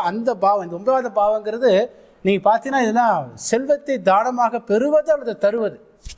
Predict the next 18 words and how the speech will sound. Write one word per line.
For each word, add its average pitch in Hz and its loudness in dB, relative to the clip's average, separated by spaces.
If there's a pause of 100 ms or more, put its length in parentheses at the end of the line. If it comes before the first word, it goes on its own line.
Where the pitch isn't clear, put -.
(560)
இங்க 160 2
ஒன்பதாம் 254 2
பாவம் 247 2
வந்து 240 -2 (160)
ரெண்டை 240 0
தொடர்பு 233 -6
கொள்ளும்போது 233 0
நாம் 240 -2
தானமாக 247 0
பெறுகிறோம். 202 0 (120)
ஒன்பதாவது 226 0 (120)
பாவங்கிறது 202 -2 (160)
தானம் 220 2
அப்படிங்கிறது. 143 -10 (540)
அப்ப 170 4 (120)
செல்வத்தை 285 0 (220)
தானமாக 240 2 (480)
பெறுவது 247 2